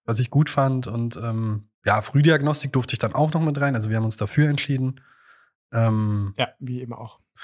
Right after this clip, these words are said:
Speaker 1: und das war auch keine leichte Entscheidung, ob wir das machen oder nicht. Also wir f-,
Speaker 2: Ja.
Speaker 1: sind vom Alter her noch nicht in das Raster gefallen. Es wird ja immer gesagt, irgendwie ab, ab Ende dreißig, Anfang vierzig, wenn die Mutter das Alter erreicht hat, muss man halt, äh, gucken.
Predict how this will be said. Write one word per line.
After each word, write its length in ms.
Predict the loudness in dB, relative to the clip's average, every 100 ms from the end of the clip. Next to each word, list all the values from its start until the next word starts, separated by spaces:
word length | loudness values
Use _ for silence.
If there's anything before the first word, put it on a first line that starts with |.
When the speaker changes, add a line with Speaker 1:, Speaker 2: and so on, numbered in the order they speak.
| -20 -16 -2
Speaker 1:
und 380 | 2 2 0
das 100 | -2
war 80 | 2
auch 60 | 2
keine 160 | 2 2
leichte 240 | 0 0
Entscheidung, 320 | -2 0 0
ob 120 | -2
wir 40 | -2
das 140 | 0
machen 240 | 0 2 2
oder 140 | 2
nicht. 280 | 0 -2 -8 _
Also 180 | -10 -8 -10
wir 140 | -10 -10
f-, 120 | -12 -8
Speaker 2:
Ja. 180 | -6 -6 _
Speaker 1:
sind 360 | -4 2 2 0
vom 240 | -2 -2
Alter 320 | -2 -2 0
her 120 | 0 0
noch 120 | -2
nicht 160 | -4
in 80 | -4
das 160 | -6 -4
Raster 260 | -4 -4
gefallen. 360 | -6 -2 0 0
Es 100 | -4
wird 100 | -6
ja 60 | -6
immer 120 | -6
gesagt, 300 | -6 -6 -6
irgendwie 320 | -10 -12 -10 -12
ab, 160 | -10
ab 160 | -16 -12
Ende 240 | -6 -6
dreißig, 440 | -4 -4 -4 -6 -6
Anfang 220 | -6 -8
vierzig, 440 | -4 -4 -4 -8 -6
wenn 120 | -6
die 60 | -4
Mutter 320 | -4 -4 -6
das 220 | -6 -8
Alter 240 | -8 -6 -4
erreicht 340 | -4 -6 -6
hat, 120 | -8
muss 160 | -8 -8
man 100 | -6
halt, 220 | -6 -8
äh, 160 | -12 -12
gucken. 400 | -4 -4 -4 -8